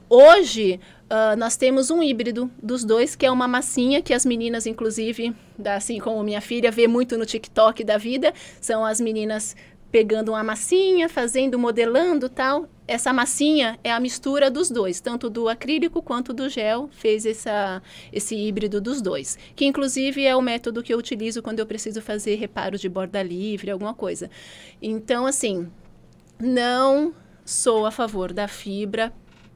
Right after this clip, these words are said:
pelo contexto de agressão à saúde. Você imagina, vira um cerol.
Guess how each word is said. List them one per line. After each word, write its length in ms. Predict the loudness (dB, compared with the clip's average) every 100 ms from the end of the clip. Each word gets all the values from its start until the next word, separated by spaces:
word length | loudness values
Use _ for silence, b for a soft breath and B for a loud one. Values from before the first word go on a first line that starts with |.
| -10
pelo 640 | -2 4 6 4 2 -2 -4 B B B 0
contexto 960 | 2 2 0 2 2 2 -4 -2 -2 B B B B B -14
de 320 | -6 0 2
agressão 800 | 2 0 -2 -2 -2 0 0 0
à 100 | -2
saúde. 600 | -4 -4 -2 -4 -4 -6
Você 120 | -6
imagina, 640 | -6 -4 -6 -6 -6 -8 -8
vira 220 | -6 -4
um 60 | -4
cerol. 440 | -4 -2 -4